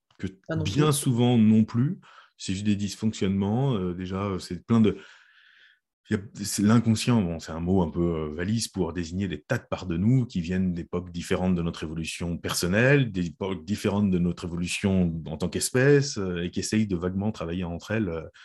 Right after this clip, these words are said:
Speaker 1: comme un ordinateur, euh. C'est, c'est quand on, quand on mettait plein de, ou il y en a qui le font encore, plein de, plein de,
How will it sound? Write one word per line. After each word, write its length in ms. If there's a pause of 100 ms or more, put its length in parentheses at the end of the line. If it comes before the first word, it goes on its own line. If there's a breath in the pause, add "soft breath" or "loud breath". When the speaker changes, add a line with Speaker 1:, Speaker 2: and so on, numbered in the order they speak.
(140 loud breath)
Speaker 1:
comme 180
un 300
ordinateur, 720
euh. 140 (600 loud breath)
C'est, 140
c'est 140
quand 180
on, 220
quand 180
on 60
mettait 280
plein 200
de, 100
ou 300
il 40
y 40
en 60
a 40
qui 80
le 60
font 100
encore, 320
plein 160
de, 220
plein 240
de, 320